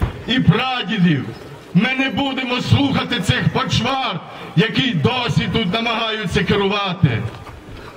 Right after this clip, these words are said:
Я закликаю вас всіх. Будуть вибори.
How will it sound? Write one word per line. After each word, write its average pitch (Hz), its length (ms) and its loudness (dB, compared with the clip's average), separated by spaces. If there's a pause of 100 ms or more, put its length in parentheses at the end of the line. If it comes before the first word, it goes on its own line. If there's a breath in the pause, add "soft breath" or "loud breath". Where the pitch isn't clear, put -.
(320)
Я 190 220 4
закликаю 202 840 0
вас 185 160 -2
всіх. 202 440 2 (1500)
Будуть 208 460 4
вибори. 160 600 4